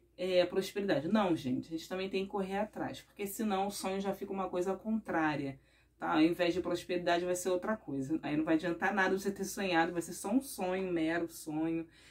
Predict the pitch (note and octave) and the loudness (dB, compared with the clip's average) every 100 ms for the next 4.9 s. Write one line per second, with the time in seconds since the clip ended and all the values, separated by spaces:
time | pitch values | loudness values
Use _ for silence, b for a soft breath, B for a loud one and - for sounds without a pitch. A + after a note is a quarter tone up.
0 | b A#3+ D4+ D#4 A4+ A3 F#3 F#3+ G#3 G3+ | b 2 4 4 -2 2 2 2 0 0
1 | - b b - G#3+ G#3+ B3+ C4+ C4 - | 0 b b -12 -4 0 2 4 2 2
2 | C#4 C4+ D#4 - F4 - F#3+ E3 C#3 - | 4 8 8 6 -2 4 6 6 2 -4
3 | - D#3+ F3+ G#3 - D#3+ E3 D#3+ D#3 - | -2 0 0 -2 0 2 2 0 -4 -4
4 | - D#3+ F3 E3+ D3+ D#3 - D3 D3+ | -2 2 2 2 -2 -4 -4 -4 -4